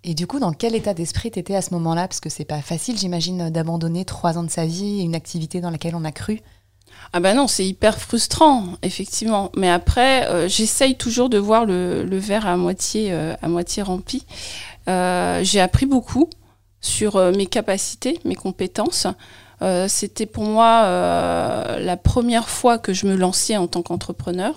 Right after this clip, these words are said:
Speaker 2: Euh, je savais pas que j'étais capable de faire autant de choses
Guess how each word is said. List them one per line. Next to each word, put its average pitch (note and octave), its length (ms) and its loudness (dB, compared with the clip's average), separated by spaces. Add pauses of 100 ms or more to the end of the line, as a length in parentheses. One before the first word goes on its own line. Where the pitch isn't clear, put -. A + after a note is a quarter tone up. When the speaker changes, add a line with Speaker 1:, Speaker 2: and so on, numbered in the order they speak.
(720)
Speaker 2:
Euh, - 720 -4 (400)
je G3 160 0
savais G#3+ 300 2
pas C4 160 4
que C4+ 60 0
j'étais - 240 -2
capable G#3+ 360 0
de G3 80 -4
faire G3 220 0
autant G3+ 280 0
de F#3+ 60 -4
choses B3 360 2